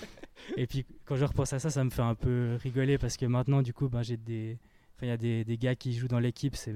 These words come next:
Speaker 2: c'est mes potes, enfin, des gars comme Marchand, comme ça, on a à peu près le même âge, on se connaît, euh,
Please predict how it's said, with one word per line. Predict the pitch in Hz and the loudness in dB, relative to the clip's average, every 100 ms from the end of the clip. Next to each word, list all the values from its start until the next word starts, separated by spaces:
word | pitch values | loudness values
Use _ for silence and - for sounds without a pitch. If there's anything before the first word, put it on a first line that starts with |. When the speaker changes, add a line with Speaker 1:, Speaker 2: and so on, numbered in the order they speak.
| 110 | -6
Speaker 2:
c'est | - | -8
mes | 113 113 | -4 -2
potes, | - 131 - | 2 0 0
enfin, | 120 | -4
des | 117 | -2
gars | 117 123 | -2 -2
comme | 131 120 | 0 0
Marchand, | 120 120 - 139 | 0 -2 -2 0
comme | 127 120 | 2 0
ça, | - 131 | 0 0
on | 120 | 0
a | |
à | |
peu | 113 120 | -2 -2
près | - | 0
le | 113 | 0
même | 120 120 | 0 0
âge, | 127 131 120 117 - - - - - - - 123 | 2 2 0 -2 -6 -20 -20 -20 -20 -20 -12 -8
on | |
se | - | -6
connaît, | - 123 123 127 | 0 2 4 4
euh, | 120 117 120 117 | 2 0 -2 -10